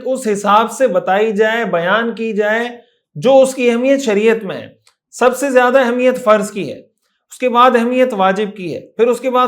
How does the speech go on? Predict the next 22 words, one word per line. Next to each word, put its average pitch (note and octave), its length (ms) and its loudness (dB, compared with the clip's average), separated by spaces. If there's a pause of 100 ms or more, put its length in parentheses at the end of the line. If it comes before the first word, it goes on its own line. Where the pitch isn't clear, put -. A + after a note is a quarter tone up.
سنت A3 320 -6
مؤکدہ A3 560 -2 (100)
کی D#3+ 160 -10
ہے، - 60 -10
پھر A3 200 -4
سنت A#3+ 380 -4
غیر A3+ 300 -2
مؤکدہ A3 460 -4 (100)
کی E3 160 -10
ہے۔ - 60 -18 (640)
اب F3+ 120 -8
بعض A3+ 220 2
اوقات C#4 360 0
کیا C4 140 4
ہوتا F#3+ 220 0
ہے F3 40 -2
ہمارے C#3+ 320 -6
ہاں، G#2+ 160 -14 (1200)
کہ C4+ 380 6 (300)
کوئی B3+ 140 2
آدمی A3+ 340 4
اگر B3+ 200 4